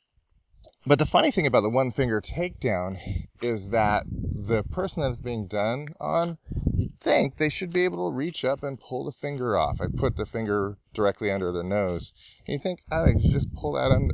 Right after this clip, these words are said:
under the nose." There's also two finger takedown, same, different idea, but, but same idea, same concept. You'd think that they would be able to reach up and pull the finger off of the nose, which is taking them down. But they can't, because the brain takes over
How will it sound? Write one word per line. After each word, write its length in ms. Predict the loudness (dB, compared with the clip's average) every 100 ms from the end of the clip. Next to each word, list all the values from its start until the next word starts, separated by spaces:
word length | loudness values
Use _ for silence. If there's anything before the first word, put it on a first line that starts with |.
| 0
under 180 | -2
the 100 | -2 -2
nose." 280 | -2 -4
There's 160 | -6 -2
also 220 | -2 -2
two 220 | -4 -4
finger 260 | -4 -6 -6
takedown, 560 | -6 -8 -6 -10 -10 -14
same, 340 | -10 -8 -8 -8 -8 -8 -8 _ -2
different 320 | 0 2 0
idea, 340 | -2 0 -2 -2
but, 120 | -8 -10 -10
but 140 | -10 -14 _ _ _ _ _ _ _
same 320 | -14 -6 -6 -6
idea, 320 | -4 -4 -4
same 280 | _ -2 -2
concept. 480 | -2 -4 -2 -4 -6 _ _ -20 _ _ _ _ -14
You'd 140 | -14 _ 0
think 340 | 2 2 -4 -14 -8
that 160 | -6 -2
they 140 | 0
would 160 | 0 -2
be 160 | 0
able 340 | 0 0 -6 -12 -20 -12
to 160 | -6
reach 240 | -2 -2 -4
up 120 | -6
and 140 | -6
pull 180 | -4 -8
the 80 | -6
finger 320 | -8 -4 -2
off 140 | -2
of 80 | -2
the 80 | -4
nose, 280 | 0 -2 -4
which 140 | -10
is 120 | -8
taking 360 | -4 -2 -2 -2
them 160 | -2 0
down. 320 | 2 2 -2 -8 -12 -6
But 120 | 0
they 140 | 2 0 -4 -10
can't, 340 | -6 -6 -8 -12
because 320 | -10 -10 -10
the 100 | -10
brain 440 | -6 -4 -4 -6
takes 300 | -8 -10 -4
over 440 | -2 -2 -2 -6